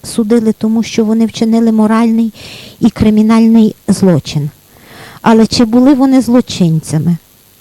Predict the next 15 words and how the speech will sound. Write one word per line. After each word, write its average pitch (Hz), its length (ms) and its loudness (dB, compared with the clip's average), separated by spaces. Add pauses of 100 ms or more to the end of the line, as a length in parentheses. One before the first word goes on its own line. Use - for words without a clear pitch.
(300)
Що - 440 0
спонукало 220 720 2
їх 214 400 2
до 202 220 0
людоїдства? 180 800 -2 (840)
Голодомор. 156 840 2 (960)
Вампірами 202 840 2 (520)
двадцятого 226 800 2
століття 190 720 0 (460)
були 240 420 4 (120)
не 233 260 4
селяни, 165 560 0 (460)
а 190 120 0
Сталін, 170 640 0 (580)
Молотов, 208 680 4